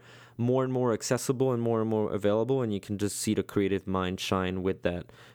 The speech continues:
with this feature. So we never talk about mobile, but I wanted to give a thumbs up to Apple for doing this.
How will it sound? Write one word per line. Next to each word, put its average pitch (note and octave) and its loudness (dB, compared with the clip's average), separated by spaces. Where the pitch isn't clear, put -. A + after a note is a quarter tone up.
with G#2 -2
this - -2
feature. G#2+ 0
So G#2 2
we A2 0
never F3 0
talk E3+ -2
about D3 0
mobile, C3 0
but A2+ 2
I - 2
wanted A2+ 0
to A2+ 0
give G#2 0
a G#2 0
thumbs A#2+ 0
up A#2 0
to G#2+ -2
Apple G2+ 0
for G2+ -2
doing C#3+ 0
this. D3 0